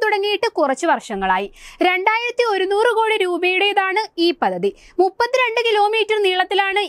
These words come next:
ഈ മെട്രോ സംവിധാനം വിഭാവനം ചെയ്യുന്നത്. ചില സാങ്കേതിക തടസ്സങ്ങളിൽ കുടുങ്ങിക്കിടക്കുകയാണ് പദ്ധതി ഇപ്പോൾ. തെലങ്കാനയിലെ വാറങ്കലിലും ഡൽഹിയിലെ ചില പ്രദേശങ്ങളിലും മെട്രോ നിയോ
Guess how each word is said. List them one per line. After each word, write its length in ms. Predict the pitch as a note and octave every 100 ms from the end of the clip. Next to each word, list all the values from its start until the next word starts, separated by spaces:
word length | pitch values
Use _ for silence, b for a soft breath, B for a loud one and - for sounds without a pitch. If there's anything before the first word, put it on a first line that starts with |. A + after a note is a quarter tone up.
| D#4+
ഈ 20 | G4+
മെട്രോ 380 | F4+ D#4+ F4 G#4 G#4+
സംവിധാനം 520 | G4 F4+ C4+ B3+ D4+
വിഭാവനം 580 | C#4 - F#4+ E4+ G#3+ C4
ചെയ്യുന്നത്. 520 | C4 F#3+ F#3+ F#3+ F#3+ - B B
ചില 140 | A#4+ C5+ B4+
സാങ്കേതിക 560 | G#4 G4+ G4+ A#4 A#4+ B4 A#4+
തടസ്സങ്ങളിൽ 520 | A4 A4 G#4 G#4+ G#4+
കുടുങ്ങിക്കിടക്കുകയാണ് 1200 | F4+ E4 F4 G#4+ F4 D#4 D#4 F#4 G#4+ E4+ A3 F4+ - G4+
പദ്ധതി 320 | G4+ E4+ G3+ F#3
ഇപ്പോൾ. 220 | - G#3 b b b G4+
തെലങ്കാനയിലെ 720 | G4+ A4 B4 B4 B4+ C5 B4+ F#4+
വാറങ്കലിലും 680 | F4 F#4 A4 A4 F4+ G#3+ G#3 b - A3
ഡൽഹിയിലെ 500 | D4+ D#4 F#4 F#4+ A4
ചില 220 | G4+ G4 G4+
പ്രദേശങ്ങളിലും 760 | D#4+ E4+ F4 G#4+ G4 A#3 G#3+ E4 B -
മെട്രോ 400 | F4 F4+ B4 C5 C5
നിയോ 180 | A#4